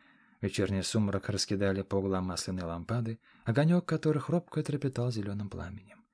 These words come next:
Навстречу мне шагнула фигура в серебристом платье. «Заходи, садись», сказала Даяна.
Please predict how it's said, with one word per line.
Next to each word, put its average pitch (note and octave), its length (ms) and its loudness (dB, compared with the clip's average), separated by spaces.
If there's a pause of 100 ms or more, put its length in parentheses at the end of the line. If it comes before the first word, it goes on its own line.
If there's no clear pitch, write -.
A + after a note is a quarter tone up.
(400)
Навстречу G2 540 0
мне G2 380 -2
шагнула F#2 420 -2
фигура A#2+ 480 -6 (240)
в - 60 -10
серебристом B2+ 600 -2
платье. - 540 -14 (1600)
«Заходи, D#3+ 480 2 (140)
садись», A#2+ 560 -4 (240)
сказала F#2 480 -4
Даяна. G2 500 -6